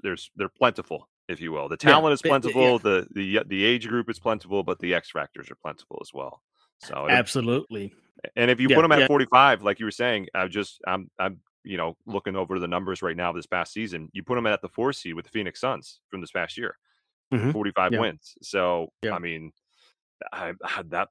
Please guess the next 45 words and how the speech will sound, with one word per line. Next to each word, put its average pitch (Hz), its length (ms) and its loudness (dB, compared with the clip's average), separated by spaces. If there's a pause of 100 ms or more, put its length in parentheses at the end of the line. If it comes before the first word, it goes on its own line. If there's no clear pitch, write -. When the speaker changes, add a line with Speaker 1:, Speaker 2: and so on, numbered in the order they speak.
Speaker 2:
And, 220 120 10
and 220 140 10
Speaker 1:
that, 220 180 10
Speaker 2:
there's, 220 140 8
Speaker 1:
that's, 220 160 12
Speaker 2:
there's 214 140 4
Speaker 1:
that's 160 180 12
Speaker 2:
some, 170 140 6
Speaker 1:
the - 40 2
Speaker 2:
yeah. 147 120 12
Speaker 1:
right - 100 4
place 147 200 6
to 135 60 6
Speaker 2:
<laughs> - 0 -
He's, 98 80 6
Speaker 1:
dance. 190 360 8
That's, - 0 -
that's 220 440 4
Speaker 2:
yeah, 233 40 6
Speaker 1:
exactly 165 320 8
where 170 80 8
you 170 40 6
Speaker 2:
exactly. - 0 -
Speaker 1:
wanna 160 180 4
be 143 120 2
dancing 139 400 2
when, 123 200 -2
when 123 160 2
Speaker 2:
Yeah, 120 60 -4
yeah, 120 160 0
Speaker 1:
Fiesta 127 160 -4
comes 135 220 -4
Speaker 2:
yeah. 107 60 -4
Speaker 1:
around 101 180 0
next 98 240 -6
year. 90 300 -6
That's 98 220 -6
exactly 110 420 -4
where 160 80 -2
you 104 100 -8
wanna 101 140 -6
Speaker 2:
Exactly. 104 180 -10
Speaker 1:
see 95 60 -6
him, 80 160 -12
so. - 340 -16